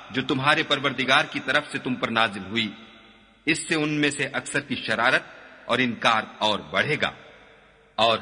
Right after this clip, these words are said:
ہم نے ان کے باہم عداوت اور بغض قیامت تک کے لیے ڈال دیا ہے۔ یہ جب لڑائی کے لیے آگ جلاتے ہیں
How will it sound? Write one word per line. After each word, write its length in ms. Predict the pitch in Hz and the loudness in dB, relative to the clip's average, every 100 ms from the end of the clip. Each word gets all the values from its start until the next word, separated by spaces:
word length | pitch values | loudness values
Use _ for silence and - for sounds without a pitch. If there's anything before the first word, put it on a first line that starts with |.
| 113 | -2
ہم 140 | 135 | 0
نے 120 | 143 | 2
ان 160 | 123 123 | 2 0
کے 160 | 107 101 | 0 0
باہم 340 | 101 101 107 - | 0 -2 -6 -4
عداوت 400 | 98 101 107 135 - - | 0 2 0 -2 -14 -4
اور 160 | 98 101 | -2 -2
بغض 340 | 82 135 117 - - - - - _ | 0 -2 -2 -12 -20 -20 -20 -20 _
قیامت 400 | 110 123 147 160 - | 2 2 2 -4 -4
تک 220 | 170 - | -6 -2
کے 80 | 127 | -4
لیے 240 | 107 107 | -2 -2
ڈال 260 | 98 98 87 80 | 0 0 0 -4
دیا 180 | 85 98 | -4 -4
ہے۔ 160 | - - - - - _ _ _ _ _ _ | -4 -20 -20 -20 -20 _ _ _ _ _ _
یہ 140 | 98 135 | -2 0
جب 200 | 139 127 | 2 2
لڑائی 300 | 120 131 160 | 4 4 2
کے 140 | 151 | 0
لیے 180 | 135 127 - | 0 0 0
آگ 200 | 104 117 | -2 -2
جلاتے 380 | 107 98 101 - | -2 -2 0 -2
ہیں 200 | 117 101 | -4 -4